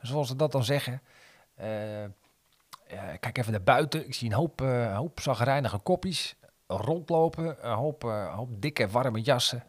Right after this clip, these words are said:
Een hoop, eh, mutsen en sjaals. Eh, het begint koud te worden, mensen. Het begint koud te worden. De winter is in aantocht.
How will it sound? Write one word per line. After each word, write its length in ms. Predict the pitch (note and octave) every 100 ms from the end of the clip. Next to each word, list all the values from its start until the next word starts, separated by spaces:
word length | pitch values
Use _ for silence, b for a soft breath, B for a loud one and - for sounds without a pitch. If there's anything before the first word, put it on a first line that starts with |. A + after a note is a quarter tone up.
| -
Een 60 |
hoop, 280 | F2+ G2+ -
eh, 60 | F#2
mutsen 440 | F#2+ C3+ - A#2
en 120 | G2+
sjaals. 480 | F#2+ C3+ B2+ A#2+ - B B B B B B B
Eh, 160 | - F#2
het 220 | G2+ G2+
begint 200 | G2+ G#2+
koud 240 | C#3+ C3+ B2+
te 60 |
worden, 240 | F#2 F#2 -
mensen. 300 | F#2+ A#2+ A#2+
Het 120 | G2+
begint 260 | G2 A2+ G#2
koud 260 | B2+ B2+
te 80 | C3+
worden. 280 | B2 B2 A2+
De 60 |
winter 320 | G2 D#3 D3+ -
is 160 | A#2+
in 100 | F#2
aantocht. 600 | F#2+ B2 C3 C#3+ - -